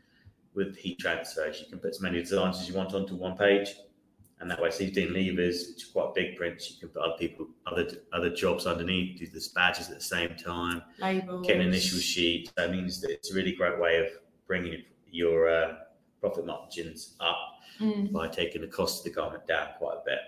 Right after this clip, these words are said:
Speaker 1: So it's, um,
Speaker 2: Also, jumping around a bit, but going back to Ultra Colour Max, somebody said, um, that when they do, 'cause obviously if you do neck labels, you often do it for your own brand,
Speaker 1: Mm-hmm.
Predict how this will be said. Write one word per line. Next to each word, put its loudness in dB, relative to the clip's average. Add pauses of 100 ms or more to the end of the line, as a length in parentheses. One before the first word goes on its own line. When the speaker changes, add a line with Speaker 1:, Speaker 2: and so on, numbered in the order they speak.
(200)
Speaker 1:
So -8
it's, -8
um, -4 (320)
Speaker 2:
Also, 2 (120)
jumping 4
around 2
a -2
bit, -2
but -6
going 2
back 4
to 0
Ultra -2
Colour 0
Max, 0
somebody 4
said, 2
um, 4
that -2
when 4
they 4
do, 2
'cause -6
obviously 2
if 0
you 2
do 4
neck 0
labels, -2
you 0
often -6
do 0
it 2
for -8
your 0
own 0
brand, 4 (160)
Speaker 1:
Mm-hmm. -2